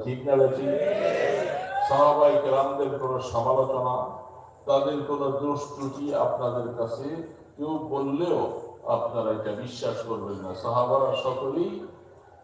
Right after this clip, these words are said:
তারা আল্লাহ পাকের কাছে মা-, মাসুম হয়ে গেছেন,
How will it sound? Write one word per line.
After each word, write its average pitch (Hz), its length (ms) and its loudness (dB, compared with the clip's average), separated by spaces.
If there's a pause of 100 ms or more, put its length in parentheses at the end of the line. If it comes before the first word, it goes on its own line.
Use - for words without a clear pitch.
(180)
তারা 117 500 4
আল্লাহ 135 320 2
পাকের 120 400 -2
কাছে 120 220 -6
মা-, 104 480 -6
মাসুম 104 400 -4
হয়ে 113 240 -6
গেছেন, 95 360 -10